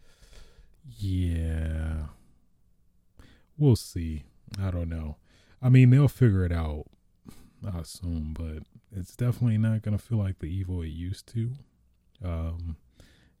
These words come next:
you know, now there is that concern, and now it's more main, I guess, quote unquote, mainstream,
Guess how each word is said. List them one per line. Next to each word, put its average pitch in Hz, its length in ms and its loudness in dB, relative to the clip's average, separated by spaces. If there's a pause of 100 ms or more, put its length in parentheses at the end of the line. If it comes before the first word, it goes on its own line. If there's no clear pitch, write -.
(100)
you 110 140 2
know, 82 440 -2 (640)
now 98 720 2 (260)
there 117 200 8
is 110 140 6
that 101 180 2
concern, 95 460 -2
and 87 120 -2
now 92 220 0
it's - 140 -6
more 92 240 0
main, 92 560 0 (120)
I 101 80 4
guess, 90 320 -4 (120)
quote 120 240 2
unquote, 101 440 2
mainstream, 95 920 0